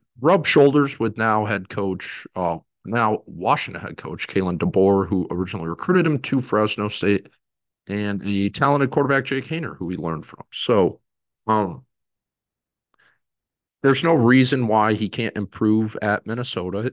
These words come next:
The Gophers clearly saw something they liked in him and decided to bring him in to back up Rosemer.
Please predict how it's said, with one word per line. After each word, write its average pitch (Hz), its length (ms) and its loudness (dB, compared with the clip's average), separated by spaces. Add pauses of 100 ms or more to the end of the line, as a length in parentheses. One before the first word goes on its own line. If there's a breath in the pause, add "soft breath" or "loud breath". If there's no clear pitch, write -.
The 107 240 -2
Gophers 107 380 -4
clearly 101 400 -2
saw 95 240 -2
something 95 380 -8
they 90 120 -6
liked 98 440 -4
in 104 80 -4
him 107 280 -4 (160)
and 95 280 -6
decided 98 400 0
to 90 40 -2
bring 92 300 -6
him 92 100 -6
in 92 220 -6
to 87 240 -6
back 90 320 0
up 87 240 -2
Rosemer. 90 640 -2